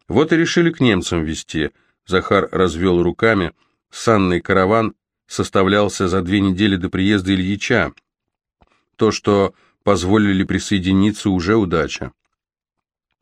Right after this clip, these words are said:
«Хоть на песиках езжай, так и запрячь не во что,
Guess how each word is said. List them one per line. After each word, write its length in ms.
«Хоть 320
на 200
песиках 560
езжай, 580
так 180
и 60
запрячь 520
не 160
во 120
что, 260